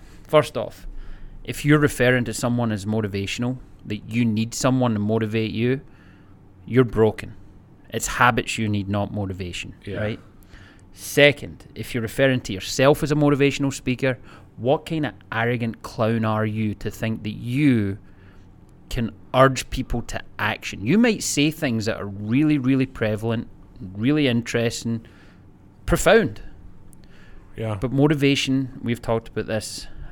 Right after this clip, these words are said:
Speaker 1: is fleeting. Habits are a hundred percent what's gonna get you the results you want, right? Whether that be work habits, fitness habits,
Speaker 2: M-,
Speaker 1: relationship
Speaker 2: I would say
Speaker 1: habits,
Speaker 2: motivation might
Speaker 1: health
Speaker 2: create a
Speaker 1: habits.
Speaker 2: habit.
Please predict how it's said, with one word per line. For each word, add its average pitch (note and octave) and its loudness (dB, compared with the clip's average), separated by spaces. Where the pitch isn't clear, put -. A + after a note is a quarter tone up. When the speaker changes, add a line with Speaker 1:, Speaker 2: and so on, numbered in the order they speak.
Speaker 1:
is A2 -6
fleeting. C3+ 0
Habits - 0
are G#2 -6
a G2+ -6
hundred - -4
percent - -4
what's G#2+ -4
gonna G#2+ -6
get G2+ -4
you A2 -8
the A#2+ -6
results G2+ -2
you - -8
want, A#2+ -2
right? C#3 -2
Whether B2 2
that A2+ 0
be G#2+ -10
work B2 0
habits, A#2+ -2
fitness A#2 -6
habits, A2+ -2
Speaker 2:
M-, E3+ -2
Speaker 1:
relationship A#2 0
Speaker 2:
I D3+ 0
would C#3+ 2
say B2+ 4
Speaker 1:
habits, A#2+ 2
Speaker 2:
motivation B2+ 4
might A2 4
Speaker 1:
health A#2+ 4
Speaker 2:
create - 4
a - 2
Speaker 1:
habits. F2 0
Speaker 2:
habit. - 0